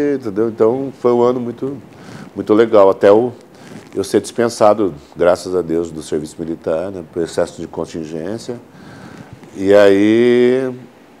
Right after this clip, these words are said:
eu já me mandei pra São Paulo, vim pra São Paulo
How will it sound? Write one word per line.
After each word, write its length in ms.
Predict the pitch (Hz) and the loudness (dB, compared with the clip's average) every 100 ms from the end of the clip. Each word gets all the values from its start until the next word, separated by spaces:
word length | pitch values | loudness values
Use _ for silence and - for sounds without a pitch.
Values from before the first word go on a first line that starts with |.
| - | -2
eu 120 | 101 | 0
já 180 | 95 104 | 2 2
me 260 | 87 98 104 | 0 -4 0
mandei 240 | 113 104 | 0 0
pra 80 | 101 | -4
São 160 | 101 123 | -6 -8
Paulo, 260 | 120 87 | -6 -6
vim 80 | 78 | -8
pra 120 | 76 76 | -12 -16
São 160 | 78 | -16
Paulo 400 | - 87 80 - | -18 -18 -16 -18